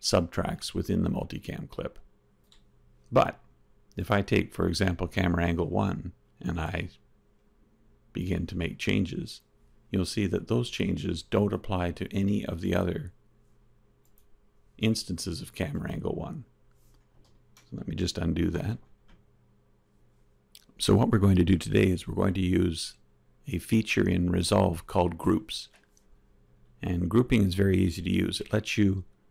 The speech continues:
combine a number of clips together, and then you can apply node grades that apply to that entire group at one time. So for example, I can start to select the first instance of camera one here, and then I'll control click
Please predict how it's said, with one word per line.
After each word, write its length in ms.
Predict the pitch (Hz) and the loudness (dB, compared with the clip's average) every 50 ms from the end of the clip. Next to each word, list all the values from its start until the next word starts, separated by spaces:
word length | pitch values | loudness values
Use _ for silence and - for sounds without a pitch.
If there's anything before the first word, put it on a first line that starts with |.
| _ _ _ _ _ _ _ _ _ _ | _ _ _ _ _ _ _ _ _ _
combine 480 | - - 98 92 95 104 101 101 98 92 | -4 0 4 6 6 6 6 6 4 4
a 60 | 90 | 4
number 240 | 92 104 107 104 101 | 2 2 2 2 0
of 100 | 92 - | -2 0
clips 280 | - 117 113 - - | 0 -2 -2 -2 -2
together, 520 | - 110 87 87 90 87 90 90 90 95 - _ _ _ _ _ _ _ _ - | -6 -4 -2 0 -2 -2 -2 -4 -6 -6 -8 _ _ _ _ _ _ _ _ -8
and 220 | - 92 87 90 82 | -6 -2 0 2 4
then 360 | 98 104 104 107 104 104 - - | 4 4 4 4 2 -2 -2 0
you 140 | 101 98 - | 0 0 0
can 160 | - 92 90 | 2 0 0
apply 520 | 85 - - 98 92 90 90 87 85 82 - _ _ - | 0 0 2 2 4 4 2 2 0 -2 -6 _ _ 2
node 320 | 104 101 104 127 127 98 85 | 4 6 6 6 6 4 2
grades 560 | - 87 82 82 82 82 90 90 - - - _ _ _ _ _ _ _ - | 2 2 2 2 0 -2 -6 -8 -12 -14 -14 _ _ _ _ _ _ _ 4
that 160 | 95 82 82 | 4 4 4
apply 340 | - - - 101 90 90 87 | 2 0 2 2 4 4 2
to 420 | - - 95 90 90 87 87 - - | 0 0 0 2 2 2 0 -2 -4
that 200 | - 82 80 - | -4 -4 -4 -2
entire 380 | - 85 - - 98 98 92 85 | -2 -2 2 4 4 4 4 2
group 320 | 90 95 85 82 78 - | 2 2 2 2 2 -2
at 160 | - - - | -6 -4 -4
one 180 | 95 87 82 76 | -4 -4 -2 -2
time. 380 | - 85 85 82 - - 139 _ _ _ _ _ _ _ _ | -2 -4 -4 -4 -6 -10 -14 _ _ _ _ _ _ _ _
So 180 | - - 98 82 | -2 2 2 2
for 220 | - - 92 90 | 2 2 2 2
example, 500 | 87 82 85 92 90 92 87 - - 90 | 2 2 2 2 2 2 2 2 0 0
I 80 | 87 82 | 0 -2
can 180 | - - - 85 | -4 -4 -8 -8
start 340 | - - 90 87 92 - - | -2 0 0 0 0 -2 -4
to 300 | - 90 87 82 80 85 - _ - | -2 -2 0 0 -2 -6 -10 _ -10
select 400 | - - 90 90 92 87 - - | -6 -2 2 2 2 0 0 -4
the 80 | 87 - | -6 -2
first 320 | - 98 90 82 - - | 0 0 0 0 0 -4
instance 460 | 80 78 - - - 85 82 - - | -4 -4 -4 -6 -6 -6 -4 -4 -6
of 140 | - - - | -8 -10 -6
camera 320 | - 87 82 85 - - | -6 -4 -4 -4 -6 -6
one 220 | - - 78 87 82 | -4 -4 -4 -4 -4
here, 200 | 78 78 80 78 | -4 -4 -4 -4
and 140 | 78 - 85 | -6 -6 -6
then 120 | 82 82 | -6 -6
I'll 260 | 85 - - 90 - _ _ _ _ _ _ _ - | -6 -6 -8 -10 -12 _ _ _ _ _ _ _ -8
control 380 | - 92 82 - - 92 90 82 | -6 -6 -4 -2 0 2 2 2
click 440 | - - - 85 80 - - - | 0 0 -2 -2 -2 -2 -8 -20